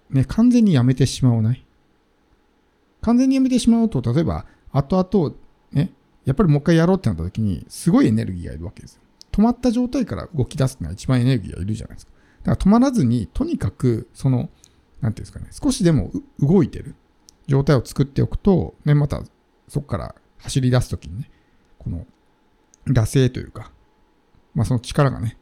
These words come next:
あるんで、まだ走りやすいわけですけど、完全に止めちゃうとまたゼロからスタートするのがきつくなっちゃうんで、完全にやめないっていうのがね、こう、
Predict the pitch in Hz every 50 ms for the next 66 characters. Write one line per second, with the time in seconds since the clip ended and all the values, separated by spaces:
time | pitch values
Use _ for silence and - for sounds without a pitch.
0 | _ _ - 117 110 117 107 - - 104 123 139 131 117 123 113 101 87 - -
1 | 113 - 143 131 127 117 - - 127 - - - - - - - - - - 208
2 | 226 220 226 220 220 190 185 180 - 180 151 - 113 127 - 120 113 - - -
3 | - - - - - - 80 - - - 123 64 64 - - - - - - _
4 | - - - - - - - - - - - - - - - 80 95 95 87 -
5 | - - - _ _ _ _ _ _ _ _ _ _ _ _ _ _ _ _ _
6 | _ _ - - 160 151 139 147 156 175 170 147 127 123 120 123 120 120 135 139
7 | - - 107 - - - 113 - - - _ _ _ _ _ _ _ _ _ _
8 | _ - - - 101 - - - -